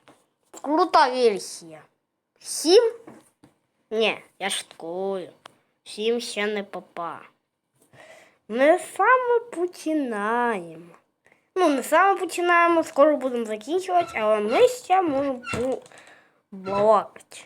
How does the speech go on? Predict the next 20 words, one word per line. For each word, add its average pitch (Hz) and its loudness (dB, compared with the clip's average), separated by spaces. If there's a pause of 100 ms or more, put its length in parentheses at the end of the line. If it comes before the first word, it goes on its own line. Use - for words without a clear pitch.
(220)
Класна 285 2
версія. 220 -8 (600)
Давайте 277 4
ще 262 0
щось 208 -10
зробимо. 175 -14 (580)
Подождіть. 214 -4 (1400)
У 349 -2
мене 339 4
ще - -10
пару 240 2
минут, 190 -6 (100)
а 226 -8
для 196 -12
вас 262 0 (260)
пару 508 4
секунд. 294 -4 (3500)
Ну 302 -6
що, 349 4
починаємо? 269 0